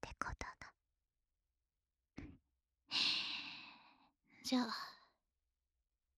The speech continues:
服脱がしちゃうからな。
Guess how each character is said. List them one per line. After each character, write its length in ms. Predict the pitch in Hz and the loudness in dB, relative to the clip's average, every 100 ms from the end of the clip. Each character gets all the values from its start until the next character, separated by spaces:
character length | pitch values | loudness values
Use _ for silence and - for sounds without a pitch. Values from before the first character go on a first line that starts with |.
| _ - - | _ -20 -10
服 180 | - 254 | 8 12
脱 200 | 233 220 | 12 12
が 220 | 233 240 | 12 8
し 120 | 240 - | 6 0
ち 100 | 226 | 2
ゃ 80 | 202 | 2
う 80 | 196 | 0
か 180 | - 196 | -6 -8
ら 80 | 185 | -8
な。 480 | 190 208 220 220 | -4 2 4 4